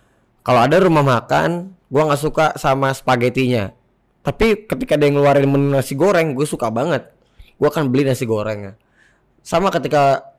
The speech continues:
We're Genius ngeluarin menu atau sama dengan lagu, gue nggak suka lagu lainnya. Ketika gue dengerin Lati, gue suka banget. Tapi di lagu itu tetap ada yang gue, gue suka adalah drop musiknya. Drop itu menurut gue ganggu banget.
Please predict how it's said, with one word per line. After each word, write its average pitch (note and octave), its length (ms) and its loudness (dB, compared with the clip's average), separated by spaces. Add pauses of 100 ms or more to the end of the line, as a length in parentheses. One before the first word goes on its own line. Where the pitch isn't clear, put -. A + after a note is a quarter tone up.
We're C#3+ 180 0
Genius C#3+ 420 2
ngeluarin C3+ 440 0
menu C3+ 500 0
atau A#2 680 -4
sama A#2+ 280 -6
dengan A#2 240 0
lagu, B2 480 -2
gue F3+ 160 2
nggak A3 160 2
suka D3 160 0
lagu C3 180 4
lainnya. B2+ 580 0
Ketika C#3 360 -4
gue C#3+ 100 0
dengerin C#3 320 2
Lati, F#3+ 540 0 (840)
gue - 160 2
suka D3+ 220 2
banget. B2 260 2
Tapi E3 220 0
di G3+ 80 2
lagu D3 240 4
itu D3 100 2
tetap F#3 400 0
ada C#3+ 160 0
yang C3+ 140 4
gue, C3 120 4
gue A#2+ 140 0
suka F3 220 -2
adalah D#3 240 2
drop C3 520 -2
musiknya. C3+ 680 0 (360)
Drop C3+ 280 0
itu F#3 160 2
menurut D3+ 300 2
gue D#3+ 120 2
ganggu B2 280 0
banget. G#2+ 340 -4